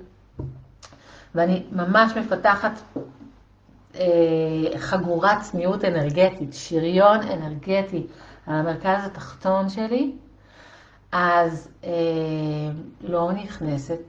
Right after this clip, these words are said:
פרנה, לא נכנסת אנרגיית חיים באותה כמות שיכולתי לקבל, ואני נהיית מוחלשת. ואני פוגשת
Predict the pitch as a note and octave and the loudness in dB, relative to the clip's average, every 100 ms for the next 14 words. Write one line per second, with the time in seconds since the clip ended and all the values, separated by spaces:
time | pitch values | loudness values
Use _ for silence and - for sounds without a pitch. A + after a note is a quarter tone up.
0 | - _ _ - E3 D#3 D#3 D3 C#3+ C#3 | -20 _ _ -12 -6 -4 -2 -2 -4 -6
1 | - - _ _ _ - D#3+ D#3+ F3+ F#3+ | -10 -20 _ _ _ -20 -12 -8 -6 -6
2 | F3+ F3 - E3+ E3+ F3 F3+ F3+ - E3 | -6 -10 -10 -10 -6 -6 -8 -10 -8 -6
3 | D3+ C#3 C#3 C3+ - - - - E3+ E3+ | -2 2 2 0 -8 -20 -20 -12 -2 0
4 | F3 D#3+ - E3+ D#3+ C#3+ E3 C#3+ F3 E3+ | 0 -4 -4 -4 -4 -6 -6 -4 -4 -2
5 | D#3+ C#3+ D#3+ D3+ A3+ B3 F3 D#3 D#3+ D#3+ | -4 -8 -8 -4 0 2 0 -2 -2 -2
6 | E3 F#3+ G3 F3 C#3+ - F3 F3 E3 - | 0 0 0 -8 -8 -10 -6 -2 -2 -4
7 | - - - - - - _ _ _ _ | -12 -16 -20 -20 -20 -20 _ _ _ _
8 | _ _ _ _ _ _ - - - D#3+ | _ _ _ _ _ _ -20 -20 -6 -4
9 | D#3+ - D#3+ F#3 G3 | -4 -6 -4 -2 -2